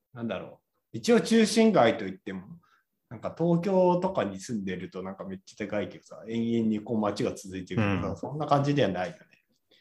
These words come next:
Speaker 2: まあでも東京だけよ。
Speaker 1: 普通になんか、
Speaker 2: 東京は異常。
Speaker 1: そうか。
Speaker 2: <laughs>
Speaker 1: 東京が異常なだけか。
Speaker 2: 東京は異常。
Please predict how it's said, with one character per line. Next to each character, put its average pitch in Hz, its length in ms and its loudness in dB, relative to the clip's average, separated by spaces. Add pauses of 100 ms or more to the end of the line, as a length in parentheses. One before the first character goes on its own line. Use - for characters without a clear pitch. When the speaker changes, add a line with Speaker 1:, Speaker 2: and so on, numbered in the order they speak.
(300)
Speaker 2:
ま 90 100 -6
あ 80 40 -6
で 73 60 -10
も 73 60 -14
東 120 240 0
京 - 140 12
だ 170 80 8
け 139 80 8
よ。 131 40 10
Speaker 1:
普 123 60 8
通 - 300 2
に - 20 -2
な 78 60 -4
ん - 40 -14
か、 - 80 -20 (600)
Speaker 2:
東 113 160 0
京 135 100 6
は 123 80 8
異 113 80 6
常。 107 220 2
Speaker 1:
そ - 400 0
う - 20 -10
か。 - 320 -6 (320)
Speaker 2:
<laughs> - 400 -4
Speaker 1:
東 240 180 6
京 254 140 8
が 233 100 10
異 220 60 8
常 208 160 6
な 208 100 10
だ 175 140 6
け 170 120 4
か。 104 120 -4
Speaker 2:
東 - 80 -8
京 110 80 0
は 98 80 2
異 87 40 0
常。 - 180 -8